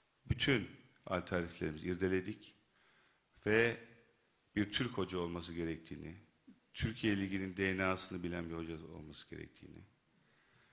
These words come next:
Fenerbahçelik ruhunu aşılayacak, takım ruhunu en kısa zamanda getirebilecek, sadece saha içindeki bilgileri değil ama psikolojik açıdan da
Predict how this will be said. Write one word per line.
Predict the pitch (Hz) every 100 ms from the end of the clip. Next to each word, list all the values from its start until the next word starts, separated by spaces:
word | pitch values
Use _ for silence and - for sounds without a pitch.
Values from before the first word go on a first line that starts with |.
| - _ -
Fenerbahçelik | - 104 127 139 135 123 - 110 101
ruhunu | 104 104 107
aşılayacak, | 110 - 101 95 92 87 90 92 - - _ _ _ _ _ _ _ _ - - _
takım | 113 107 139 135
ruhunu | 123 123 120
en | 123 147 151
kısa | 113 113
zamanda | 104 101 101 98
getirebilecek, | 92 92 - 90 90 87 87 87 -
sadece | - - 104 123 123 113 113 101 -
saha | - - 104 110
içindeki | - 107 101 98 98
bilgileri | 98 98 95 95 92
değil | 95 107 123 - - - - _ -
ama | 98 101
psikolojik | - - 110 107 110 131
açıdan | 110 - 101 107 101
da | 92 80